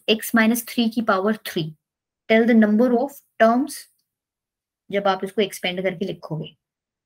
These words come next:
इसका direct formula होता है,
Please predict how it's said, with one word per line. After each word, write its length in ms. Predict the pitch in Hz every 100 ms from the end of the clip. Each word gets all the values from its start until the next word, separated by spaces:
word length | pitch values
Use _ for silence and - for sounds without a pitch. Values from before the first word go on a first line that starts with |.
| _ _ _ _ _ _ _ _ _ _ _ _ _ _ _ _ _ _ _ _ _ _ _ _ _ _ _ _ _ _ _ _ _ _ - _
इसका 220 | 226 - 247
direct 320 | 214 240 -
formula 360 | 240 233 247
होता 240 | 254 214
है, 100 | 262